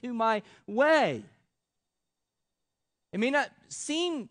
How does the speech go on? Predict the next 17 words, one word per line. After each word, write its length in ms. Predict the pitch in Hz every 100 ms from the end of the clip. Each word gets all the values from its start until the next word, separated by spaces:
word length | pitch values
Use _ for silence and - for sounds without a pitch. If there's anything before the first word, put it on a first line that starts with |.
| -
like 180 | 196 190
it 80 | 214
makes 200 | 202 208
a 40 |
whole 140 | 196
lot 160 | 202 180
of 60 | 156
sense. 240 | 170 156
It 60 | 220
may 120 | 254
seem 220 | - 247
confusing. 600 | 247 214 254 320 277 202
It 60 | 190
might 220 | 247 220
be 80 | 208
completely 560 | 220 196 294 311 285
opposite 560 | 220 269 240 175 190